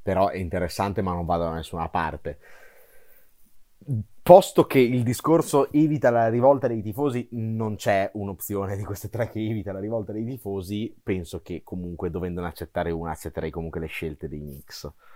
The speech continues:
Probabilmente perché, anche perché Lillard preferisce andare ai Knicks e quindi siamo tutti d'accordo su questa,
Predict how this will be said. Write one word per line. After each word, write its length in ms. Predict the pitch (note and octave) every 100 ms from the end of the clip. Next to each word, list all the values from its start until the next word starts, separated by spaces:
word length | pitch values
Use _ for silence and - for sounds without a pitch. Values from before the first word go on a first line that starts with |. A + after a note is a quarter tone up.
| - - - - _ _ _ -
Probabilmente 520 | B2 A#2+ B2 C#3+ C3
perché, 260 | A2+ - -
anche 300 | A2 G#2 A2
perché 220 | G2+ A#2+
Lillard 440 | A2+ B2 A#2 G2
preferisce 460 | F#2+ F#2+ G#2 G#2+ G2+
andare 200 | F#2+ F#2
ai 60 |
Knicks 400 | G2+ A#2 - - -
e 80 |
quindi 340 | F2+ F#2+ F2+ E2+
siamo 320 | - - F2 F2
tutti 240 | - G#2
d'accordo 720 | F2 - F#2+ D#2+ D2 C#2+ D2+ - - - _
su 80 | D#2
questa, 960 | D2+ D2+ D2+ D2 D2 E2 E2 E2+ E2+